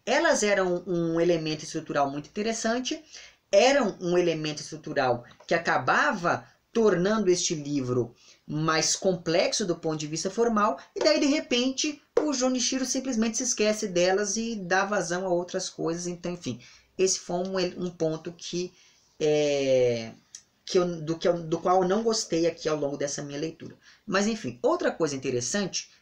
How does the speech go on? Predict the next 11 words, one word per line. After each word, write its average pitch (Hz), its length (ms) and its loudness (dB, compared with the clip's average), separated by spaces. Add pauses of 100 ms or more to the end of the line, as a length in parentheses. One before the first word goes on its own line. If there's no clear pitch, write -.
(100)
é 214 140 0
que, 117 500 -10
pensando 139 500 -2
nessa, 120 480 -6
no 127 280 -4
enredo 131 420 0
do, 120 240 -6
do 123 180 -12
livro 117 260 -6
em 120 80 -6
si, 208 380 -4